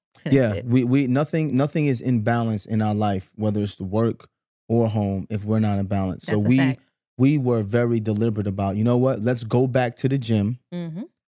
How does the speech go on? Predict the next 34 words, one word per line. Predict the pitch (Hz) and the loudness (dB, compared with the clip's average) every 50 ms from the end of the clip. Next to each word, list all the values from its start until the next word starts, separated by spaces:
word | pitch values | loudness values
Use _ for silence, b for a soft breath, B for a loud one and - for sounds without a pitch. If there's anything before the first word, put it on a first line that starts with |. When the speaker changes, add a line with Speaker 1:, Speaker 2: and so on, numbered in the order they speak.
| _ | _
Speaker 1:
right? | - 107 113 113 110 | -2 0 0 0 0
Because | 120 110 - 127 107 110 | -2 -2 0 0 0 2
what | 120 113 | 0 0
was | 110 110 - | -2 -2 -2
happening | 143 143 143 - 127 120 117 110 | -2 -2 -2 -2 -4 -4 -4 -4
with | 107 107 104 _ - | -4 -6 -8 _ -12
Speaker 2:
Yeah. | 165 156 156 | -10 -6 -2
Speaker 1:
Kay | 139 139 135 | -2 0 0
and | 123 113 | 0 -2
I | 110 107 104 101 101 | -2 -4 -4 -4 -4
were, | 98 101 104 101 98 107 _ _ _ _ _ _ _ _ _ _ _ _ _ _ _ _ _ _ _ _ _ _ _ | -4 -4 -4 -4 -6 -8 _ _ _ _ _ _ _ _ _ _ _ _ _ _ _ _ _ _ _ _ _ _ _
the | 135 139 131 | -2 -2 -2
gym | 117 113 165 190 208 208 196 - _ | 0 0 -2 -2 0 -2 -4 -6 _
for | - 156 139 - | -4 -2 -2 0
us | 143 139 131 123 - - - _ - | 0 -2 -2 -6 -10 -16 -20 _ -8
was, | 131 127 117 110 123 - | -6 -6 -6 -6 -8 -6
wasn't | 113 127 139 139 143 151 151 | -4 -2 -2 0 0 0 0
even, | 151 131 131 117 113 | 0 0 0 0 0
like, | 107 104 101 95 101 | 0 0 -2 -4 -2
just | 110 117 113 110 107 - - - _ - | 0 0 2 2 0 -4 -10 -18 _ -10
a | 110 | -10
place | - - - 120 110 107 | -6 -2 0 0 0 0
to | - 113 | -2 -4
work | 101 104 104 95 - - | -2 -2 -2 -2 -4 -6
out. | 92 80 - - _ _ _ _ _ _ _ - | -8 -8 -10 -12 _ _ _ _ _ _ _ 0
It | 151 180 170 | 0 2 2
became | 165 196 170 - - 165 156 147 139 135 - | 2 0 0 0 0 0 2 0 0 0 -2
a | 127 | -2
date. | 123 131 143 135 104 92 - _ _ _ _ _ - | 0 0 0 0 -2 -4 -8 _ _ _ _ _ -6
Speaker 2:
Mm-hmm. | 220 247 294 302 330 - | -6 -4 -4 -4 0 2
Speaker 1:
You | 143 139 | 2 4
get | 123 143 156 156 | 4 2 0 0
dressed | 131 139 143 147 147 - - 139 | 2 2 2 2 0 -2 0 0
up, | 135 143 139 - _ | 0 0 0 -2 _